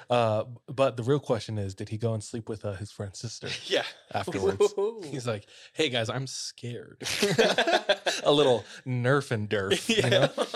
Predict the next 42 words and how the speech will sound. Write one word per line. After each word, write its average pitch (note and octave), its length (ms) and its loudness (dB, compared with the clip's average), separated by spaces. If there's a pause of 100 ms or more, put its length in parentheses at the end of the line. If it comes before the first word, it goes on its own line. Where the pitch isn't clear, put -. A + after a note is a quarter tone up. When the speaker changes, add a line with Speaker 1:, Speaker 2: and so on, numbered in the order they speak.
(560)
Speaker 2:
"I'm D3 80 0
gonna C#3+ 180 2
need C3 160 0
to B2+ 60 -4
sleep A#2+ 260 -8
with G#2+ 140 -8
y'all G2+ 220 0
tonight." D#2+ 340 -16 (300)
Speaker 3:
<laughs> F#3 100 0 (600)
Speaker 2:
Nah, D#3+ 120 4
he D3+ 120 2
probably D3 280 2
did. B2+ 200 0
Ivan C3+ 320 2
just A#2+ 180 -6
sounds A2+ 200 -4
like A2+ 120 -2
a G#2 60 -8
straight - 380 -4
alpha, G2+ 420 -2
you G2 100 -16
know? A#2 220 -6 (1000)
Probably A#2 220 -12
coolest A#2 360 0
kid B2 80 -6
in A2 40 -2
the A#2 60 4
Speaker 1:
Alphas B2 320 4
Speaker 2:
school. A2 140 -6
Speaker 1:
only. G2 220 -8
Sigmas A2+ 600 -4
only. F#2+ 360 -10 (920)
Speaker 2:
Anyway, C3+ 280 0
that's C#3 260 2
me C3+ 140 -2
tonight. G#2 320 -8 (640)
Shout A#2+ 260 0
out A2 140 2
Ivan. F#2+ 320 -6 (140)
Speaker 1:
Gang. F#2 160 -10
Speaker 2:
Appreciate G#2 440 -10
you. G2+ 80 -14